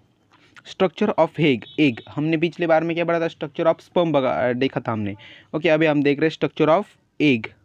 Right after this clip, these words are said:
ओके, फीमेल के में वो एग कैसे फॉर्म होता है, हम उसको देख रहे हैं अभी।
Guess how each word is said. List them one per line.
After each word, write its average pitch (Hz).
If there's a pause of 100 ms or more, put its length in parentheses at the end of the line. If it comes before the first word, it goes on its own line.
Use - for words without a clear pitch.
(140)
ओके, 180
फीमेल 151
के 139
में 147
वो 131
एग 135
कैसे 147
फॉर्म 139
होता 127
है, 135
हम 143
उसको 147
देख 123
रहे 117
हैं 104
अभी। 143